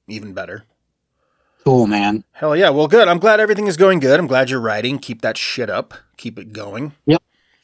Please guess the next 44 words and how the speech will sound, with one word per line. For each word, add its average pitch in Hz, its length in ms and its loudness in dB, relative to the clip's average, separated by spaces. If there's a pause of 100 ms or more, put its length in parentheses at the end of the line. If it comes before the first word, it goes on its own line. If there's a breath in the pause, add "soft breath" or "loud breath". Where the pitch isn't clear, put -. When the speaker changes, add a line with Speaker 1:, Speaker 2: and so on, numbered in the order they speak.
Speaker 1:
And 156 220 -4
Speaker 2:
Will 151 100 4
Speaker 1:
yeah, 156 120 6
give 170 240 4
Speaker 2:
do, 127 240 4
as, 131 240 0
as 143 280 0
should - 280 0
you. 139 340 2
Speaker 1:
Yeah, 143 260 2
I 123 120 0
am. 110 320 0
I 131 120 -4
definitely 113 540 -2
am, 87 180 -16
you 104 80 -18
know. 107 200 -8
And 202 340 -2
again, 202 360 2
give, 262 460 -2 (760)
give 262 180 0
those, 320 280 2
the 240 140 0
sites, 226 340 0
uh, 208 460 0
just 190 220 -10
a, 214 40 -2
just 196 240 -10
a 208 60 -4
peek, - 320 -8
you 113 80 -4
know, 110 140 -4
just 131 240 -8
the, 120 120 0
the 113 140 -6
Coverfly 107 580 -6
and 98 160 -16
the, 92 280 -14
even 294 240 0
just 254 180 -4 (200)
Coverfly 120 460 -2
Inkwell 107 540 -6 (220)
and, 101 580 -10
um, 101 480 -14